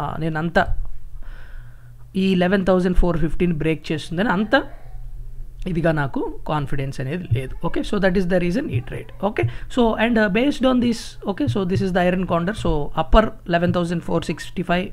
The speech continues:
lower లెవెన్ థౌజండ్. ఓకే, so ఇది నా ఈ, ఈ రేంజ్, ఈ, ఈ మధ్యలో ఈ రేంజ్లో ఉన్నంత వరకు కూడా so I will, uh, definitely make some good, okay, profits. Okay, so, uh, maximum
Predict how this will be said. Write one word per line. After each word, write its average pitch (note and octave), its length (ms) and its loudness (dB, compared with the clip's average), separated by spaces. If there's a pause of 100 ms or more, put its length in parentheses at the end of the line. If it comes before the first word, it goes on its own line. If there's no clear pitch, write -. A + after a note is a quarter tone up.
(160)
lower E3+ 240 2 (140)
లెవెన్ C#3+ 260 -2
థౌజండ్. C3 300 -4 (120)
ఓకే, E3+ 160 0 (360)
so F#3 60 2 (480)
ఇది F3+ 120 4 (220)
నా E3+ 80 2 (420)
ఈ, G#3 60 4 (240)
ఈ - 100 6
రేంజ్, G3 180 4 (220)
ఈ, F#3 60 4 (260)
ఈ - 20 4 (120)
మధ్యలో G3+ 300 4 (120)
ఈ - 20 2 (120)
రేంజ్లో F#3 400 2
ఉన్నంత E3+ 320 -2
వరకు D3+ 300 -6
కూడా D#3+ 140 -4 (360)
so D#3+ 80 -2 (180)
I - 100 -2
will, D3+ 160 -2 (220)
uh, C#3 200 -2 (440)
definitely D3 420 -2 (120)
make C3+ 220 -4
some - 120 2 (220)
good, C#3+ 120 -4 (260)
okay, - 160 -2 (100)
profits. - 360 -4 (260)
Okay, - 140 0 (340)
so, A#3 40 2 (380)
uh, E3 120 2 (100)
maximum A#3 360 4